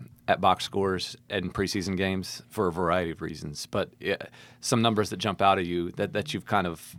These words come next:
chronicled, um, in the newspaper and, and online is, uh, Derek White did not start very well. Um, is, is there something to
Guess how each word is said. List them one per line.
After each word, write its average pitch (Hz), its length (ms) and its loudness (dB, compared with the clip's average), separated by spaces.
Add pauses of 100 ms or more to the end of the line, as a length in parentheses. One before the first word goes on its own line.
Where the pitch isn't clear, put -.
(120)
chronicled, 90 560 -2 (100)
um, 82 440 0
in 104 80 -2
the 95 60 0
newspaper 92 500 2
and, 85 200 0 (360)
and 92 120 0
online 85 440 2
is, 82 320 0
uh, 85 360 4
Derek 98 460 0
White 87 180 4
did 90 120 -2
not 90 160 0
start - 280 0
very 85 160 0
well. 80 360 -2 (100)
Um, 85 460 0 (180)
is, 95 380 0
is 95 240 2
there 98 400 4 (300)
something 104 600 2
to 98 540 -2